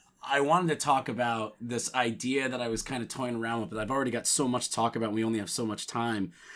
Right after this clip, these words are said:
I had this general idea while I was watching it at first that there was something about masculinity and using masculinity as this fear,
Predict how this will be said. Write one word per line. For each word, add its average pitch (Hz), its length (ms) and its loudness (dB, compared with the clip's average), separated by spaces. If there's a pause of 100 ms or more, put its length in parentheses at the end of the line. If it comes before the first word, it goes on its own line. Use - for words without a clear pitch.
(260)
I 151 120 -2
had 208 300 2
this 170 180 0
general 175 500 0
idea 151 340 4
while 139 240 -2
I 131 80 0
was 120 140 0
watching 135 340 -4
it 127 60 0
at 120 100 -2
first 131 340 -6
that 110 100 -10
there 123 80 -6
was 110 120 -4
something 127 220 -4
about 117 220 -2
masculinity 139 960 0 (280)
and 120 220 2
using 131 240 4
masculinity 127 640 0
as 117 160 0
this 104 180 -4
fear, 170 640 0